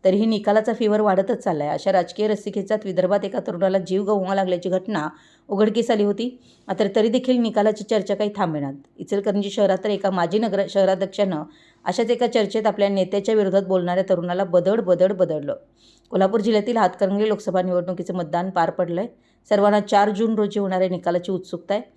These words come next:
निवडणुकीच्या निमित्तानं सुरू झालेली ईर्ष्या कमी होत असताना इचलकरंजीच्या, इचलकरंजीमध्ये निकालावरून चांगलंच घमासान सुरू झालंय. आपल्या नेत्याबद्दल विरोधात बोलणाऱ्या तरुणांची माजी न-, शहराध्यक्षांनी धुलाई केल्याचं समोर आलंय.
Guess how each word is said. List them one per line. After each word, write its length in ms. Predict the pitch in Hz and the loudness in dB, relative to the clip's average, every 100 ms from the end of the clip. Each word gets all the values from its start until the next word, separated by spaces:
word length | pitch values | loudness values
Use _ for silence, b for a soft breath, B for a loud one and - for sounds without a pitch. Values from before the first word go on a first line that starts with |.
| b b b 226 | b b b 0
निवडणुकीच्या 500 | 202 220 226 233 233 | 2 4 2 0 0
निमित्तानं 440 | 220 208 208 220 | 0 0 0 -2
सुरू 240 | 214 190 | -4 -4
झालेली 320 | 190 185 190 196 | -2 -2 -2 -2
ईर्ष्या 260 | 185 196 | -2 -4
कमी 280 | 196 196 226 | 0 0 2
होत 200 | 233 214 | 0 0
असताना 380 | 190 190 165 160 | -2 -2 -4 -4
इचलकरंजीच्या, 720 | 165 190 190 190 180 180 190 202 B B B B | -4 -4 -2 -4 -4 -4 -4 -4 B B B B
इचलकरंजीमध्ये 720 | - 226 233 226 220 226 220 | -4 0 2 2 2 0 0
निकालावरून 540 | 226 190 190 196 214 214 | -2 0 0 2 0 -4
चांगलंच 440 | 202 180 208 233 | -4 0 0 0
घमासान 400 | 226 180 175 196 | -2 -2 -2 -4
सुरू 200 | 196 160 | -4 -8
झालंय. 240 | 147 151 - _ b b b - | -8 -12 -12 _ b b b -10
आपल्या 240 | 165 196 | -2 0
नेत्याबद्दल 540 | 196 190 202 202 202 208 | 2 2 2 2 0 2
विरोधात 320 | 185 180 196 | 2 2 0
बोलणाऱ्या 380 | 196 190 185 190 | 0 -2 -2 0
तरुणांची 420 | 190 185 185 180 | -2 -2 -6 -6
माजी 260 | 190 170 185 | -4 -2 -2
न-, 60 | 185 | -6
शहराध्यक्षांनी 680 | 185 180 175 180 180 190 196 | -4 -2 -2 -4 -4 -6 -4
धुलाई 280 | 175 170 202 | -2 0 0
केल्याचं 320 | 208 196 196 | -2 -4 -6
समोर 260 | 196 190 | -6 -2
आलंय. 160 | 185 | -2